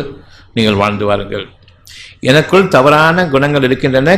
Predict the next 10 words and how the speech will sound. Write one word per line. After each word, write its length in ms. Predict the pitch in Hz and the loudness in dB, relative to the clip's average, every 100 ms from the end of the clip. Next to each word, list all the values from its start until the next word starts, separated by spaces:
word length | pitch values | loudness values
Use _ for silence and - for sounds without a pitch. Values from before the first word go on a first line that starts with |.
| - | 0
கெட்ட 300 | 123 - 135 - | -6 -2 -2 -2
சக்திகளாக 600 | 120 139 135 135 151 135 | 0 0 2 2 0 0
நான் 180 | 123 117 | 0 0
வாழ்ந்து 220 | 113 120 117 | 0 -2 -4
கொண்டிருக்கிறேன், 540 | 110 123 123 135 165 123 | -4 -4 -2 -2 -2 -2
கெட்ட 220 | 113 139 | -2 0
சக்திகளோடு 360 | 131 - 123 120 | 0 -2 0 2
இணைந்து 280 | 120 131 120 | 2 2 0
வாழ்ந்து 180 | 113 107 | 0 -2
கொண்டிருக்கின்றேன், 640 | 104 104 110 104 107 143 | -2 -2 -2 -2 -2 -2